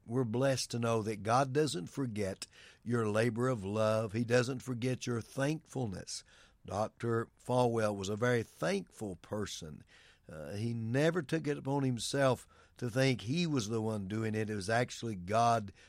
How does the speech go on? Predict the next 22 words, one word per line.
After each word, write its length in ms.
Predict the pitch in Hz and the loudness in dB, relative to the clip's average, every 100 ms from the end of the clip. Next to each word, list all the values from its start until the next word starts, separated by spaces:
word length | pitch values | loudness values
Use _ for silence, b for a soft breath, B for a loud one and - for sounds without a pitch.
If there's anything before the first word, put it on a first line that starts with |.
| b | b
just 480 | - 117 113 - - | -2 2 2 0 -10
using 720 | 90 95 120 113 92 104 98 | -10 -2 0 0 0 -4 -4
him, 720 | 95 90 131 127 101 104 123 - B B B | -8 -2 2 2 2 0 -2 -2 B B B
and 200 | 98 95 | -12 -12
he 240 | 87 185 | -4 0
knew 260 | 180 170 151 | 4 6 4
it 220 | 98 - - | 2 -6 -18
and 140 | 98 92 | -12 -10
was 160 | 92 | -10
quick 420 | - 143 135 - - B B - | -4 2 2 2 -20 B B -6
to 120 | 135 | -4
tell 380 | - 127 120 117 | 0 2 2 2
others 460 | 117 113 107 98 87 | 0 0 0 -6 -8
those 380 | - 101 107 95 | -4 -2 -2 -2
very 340 | 90 104 95 | -2 0 2
words. 500 | 92 107 117 95 90 | 0 2 2 2 -4
So 360 | - 113 107 98 - B B | -6 2 4 4 -2 B B
thank 440 | - 151 190 170 147 | -2 4 4 2 2
you, 200 | 139 113 | 4 4
Liberty 360 | 117 110 92 | 2 0 -4
University, 680 | 104 107 98 113 123 - 180 - B B B | -2 -2 0 2 2 2 -2 -4 B B B
for 420 | 120 120 110 110 | 2 4 4 2